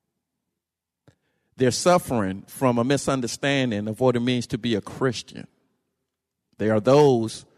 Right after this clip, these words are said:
who believe it is sufficient to just be on the church's roll and not participate. There are those who believe in this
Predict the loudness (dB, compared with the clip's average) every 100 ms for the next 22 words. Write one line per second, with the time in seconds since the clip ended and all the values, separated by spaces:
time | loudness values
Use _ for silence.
0 | _ _ _ _ 0 2 4 4 2 2
1 | -2 -6 -10 -20 _ _ _ _ -6 -4
2 | -2 -4 0 0 0 -2 -6 -10 -18 _
3 | _ _ _ _ _ _ _ 0 2 2
4 | 2 -2 -6 -12 _ _ _ -20 0 2
5 | 2 -2 0 2 2 0 -2 0 0 0
6 | -2 -4 -10 _ _ 2 4 6 4 0
7 | -6 -6 -6 -4 -4 -2 -2 -2 -4 -4
8 | -6 -8 -10 _ _ _ _ _ _ _
9 | _ _ _ _ _ 0 2 4 4 4
10 | 4 0 -8 -16 _ _ _ _ _ _
11 | _ -2 0 2 2 2 0 0 -2 0
12 | 2 2 0